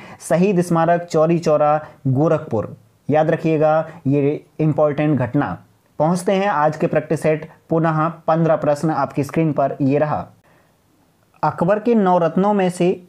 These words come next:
एक टोडरमल उत्तर प्रदेश के किस स्थान से थे? ये आपसे प्रश्न हमने बहुत पहले प्रैक्टिस सेट में भी कराया था।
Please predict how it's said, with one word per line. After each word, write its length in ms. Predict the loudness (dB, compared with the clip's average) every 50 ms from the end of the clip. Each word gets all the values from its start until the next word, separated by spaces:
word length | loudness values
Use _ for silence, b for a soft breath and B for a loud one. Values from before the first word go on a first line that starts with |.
| _ _ 0
एक 320 | 2 2 2 2 0 -2 -6 -6 -2 0
टोडरमल 500 | 0 2 2 2 2 2 2 0 0 0
उत्तर 400 | -2 -2 -4 -4 -2 -2 -2 0
प्रदेश 340 | 0 0 2 2 2 0 0
के 140 | -2 -4 -2
किस 240 | 0 -2 -2 -2 -2 -4 -4
स्थान 480 | -4 -4 -4 -2 0 0 2 0 0
से 200 | -2 0 -2 -2 -2 -2
थे? 180 | -2 -2 -2 -2 -2 -6 -10 -16 _ _ _ _ _ _ _ _ _ _ _ _
ये 140 | 0 2 2
आपसे 300 | 2 2 0 0 -4 -2
प्रश्न 280 | 0 0 0 0 0 0
हमने 200 | 2 2 2 2
बहुत 300 | 2 2 0 0 -2 0 -2
पहले 220 | 0 0 0 0
प्रैक्टिस 360 | -2 -2 -4 -2 -2 -4 -2
सेट 180 | 0 -2 0 2
में 100 | 2 2
भी 60 | 2 2
कराया 320 | 2 2 2 4 2 2
था। 300 | 0 0 0 0 0 -2